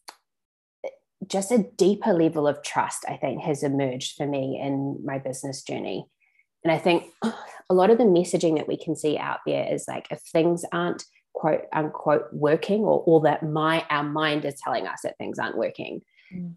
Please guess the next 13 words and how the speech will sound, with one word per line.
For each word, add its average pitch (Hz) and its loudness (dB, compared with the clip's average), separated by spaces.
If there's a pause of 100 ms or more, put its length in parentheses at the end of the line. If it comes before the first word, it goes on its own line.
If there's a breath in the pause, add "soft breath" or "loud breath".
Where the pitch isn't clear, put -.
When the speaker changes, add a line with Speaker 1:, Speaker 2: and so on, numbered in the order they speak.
Speaker 1:
um, 147 0
that 143 4 (680)
there's 151 2 (440)
more 156 0
work 233 6
we 226 8
need 180 4
to 170 -6
be 165 2
doing 151 2
on 135 -2
ourselves. - -2
And 156 2